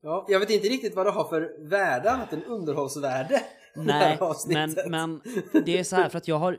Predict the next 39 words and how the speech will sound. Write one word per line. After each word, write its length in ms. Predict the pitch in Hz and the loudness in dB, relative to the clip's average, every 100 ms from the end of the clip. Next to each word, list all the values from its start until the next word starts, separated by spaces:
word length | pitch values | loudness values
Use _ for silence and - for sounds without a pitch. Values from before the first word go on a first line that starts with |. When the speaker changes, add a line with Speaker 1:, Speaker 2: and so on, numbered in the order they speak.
| - | -4
Speaker 2:
jag 120 | 165 | 0
har 140 | 170 | 0
funderat 760 | 175 196 196 185 160 160 240 - | -2 -6 -4 0 0 0 -2 -6
på 220 | - 127 | -6 -4
det 100 | 127 | -4
där 220 | 123 117 | -4 -6
mycket, 680 | 120 147 - _ _ 190 160 | -6 -6 -10 _ _ -2 -2
att 220 | 120 - | -2 -4
vad 140 | 151 | -2
är 100 | 147 | -2
det 60 | 135 | -2
som 160 | - 135 | -8 -6
gör 320 | 151 180 175 | -2 0 0
att 220 | 147 - | -2 -8
vi 300 | 139 127 117 _ _ _ _ _ _ _ _ _ _ _ | -8 -6 -8 _ _ _ _ _ _ _ _ _ _ _
slutar 840 | - - 165 165 135 113 - 120 | -14 -10 -4 -2 -2 -6 -8 -8
spela, 680 | 120 - 143 - 50 - - - _ _ | -8 -10 -10 -10 -12 -14 -14 -18 _ _
liksom? 500 | 135 117 - 113 139 | -14 -14 -14 -14 -2
Vad 120 | 165 | 0
är 140 | 156 | 2
det 60 | 147 | 0
vi 80 | 147 | -2
har 180 | 143 170 | -4 -4
olust 540 | 151 147 196 196 - | -2 -2 -2 -4 -10
med? 200 | - - - _ _ _ | -14 -14 -18 _ _ _
Är 100 | 160 | -4
det 80 | 151 | -4
så 220 | 147 156 | -2 0
att 140 | 139 143 | 0 -2
vi 360 | 139 139 139 | -4 -2 -4
kanske 300 | 131 151 139 | -6 -6 -4
har 100 | 131 | -6
reagerat 680 | 135 127 131 127 123 190 - | -4 -6 -6 -6 -4 -4 -4
på 120 | 180 | -4
någon 300 | 170 135 127 | -2 -2 -4
person 400 | 127 131 123 120 | -6 -8 -8 -8
som 140 | 120 123 | -8 -6
är 40 | |
med, 360 | 143 214 - | -4 -4 -4